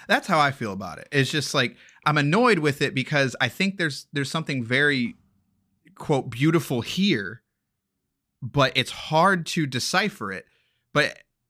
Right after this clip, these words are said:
what I will say is I think it's also brilliant for on-, for being under an hour long. Like, it's very concise, which is, that was my biggest criticism of something similar, which was An Artful Escape. Like, if that was a, that's a four-hour experience, that should have been two and a half at most.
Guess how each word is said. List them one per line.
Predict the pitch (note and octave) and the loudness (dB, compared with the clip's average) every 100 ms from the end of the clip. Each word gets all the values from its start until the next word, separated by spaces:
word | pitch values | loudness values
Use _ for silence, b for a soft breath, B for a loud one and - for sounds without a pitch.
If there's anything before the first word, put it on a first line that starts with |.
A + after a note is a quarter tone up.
| _ | _
what | D#3 D#3 | 0 2
I | |
will | D3+ A3+ | 4 2
say | A#3+ F3 D3+ | 2 2 4
is | C3+ - - _ | 2 -2 -12 _
I | B2+ | 0
think | C3+ F#3 F#3 | 2 0 0
it's | D3 - | -2 0
also | C#3+ D#3 D#3+ | 2 2 0
brilliant | B2 C3+ C#3 C3+ | 0 0 2 0
for | - - | -2 -4
on-, | B2 B2+ | -2 -4
for | - B2 | -4 0
being | C3 A#2+ | 0 0
under | A#2+ A#2+ A#2 | 0 0 0
an | A2 | -2
hour | G#2 G2 | -6 -10
long. | G2+ F#2+ D#2+ _ _ _ _ _ - | -14 -16 -18 _ _ _ _ _ -6
Like, | A2+ - - _ _ _ _ | -6 -6 -14 _ _ _ _
it's | - A#2+ | -6 -2
very | C#3+ G#3+ | 2 2
concise, | G3+ F3+ C#3+ D3 C#3 - | 2 0 0 0 0 -4
which | C#3 | -6
is, | C3+ A#2 | -6 -2
that | C3+ C3 | 0 0
was | C3 | 2
my | C3 | 0
biggest | A#2+ B2+ B2 | 0 -4 -4
criticism | - B2+ G#2+ A#2+ A#2+ A2+ | -4 -4 -4 -6 -6 -4
of | A#2+ A2+ | -4 -4
something | A#2+ A2+ A2 | -8 -10 -12
similar, | - A2 G#2+ G#2+ | -10 -10 -8 -10
which | D2+ A2 G#2+ | -12 -10 -10
was | A2 G#2+ | -10 -12
An | G#2 | -12
Artful | G#2+ - A2 | -14 -14 -14
Escape. | G#2+ - F3 - | -8 -4 -2 -4
Like, | A2+ | -10
if | A2+ | -2
that | D#3 | -2
was | D#3 C3+ | -2 -4
a, | C3 A#2+ b b | -2 -2 b b
that's | C#3 C3 | -8 -6
a | |
four-hour | A2+ E3 E3+ C3 | -4 2 4 4
experience, | A#2 - B2 A2+ | 0 -4 -6 -6
that | A#2+ G2+ | -8 -6
should | D3 | -6
have | A#2+ | -4
been | A#2 G#2 | -4 -6
two | - C#3+ | -6 -4
and | A#2 | -2
a | |
half | A2+ A2 G#2+ | 0 -2 -2
at | F2+ | -10
most. | A2 D#3+ A2 G#2 - | -6 -4 -4 -6 -12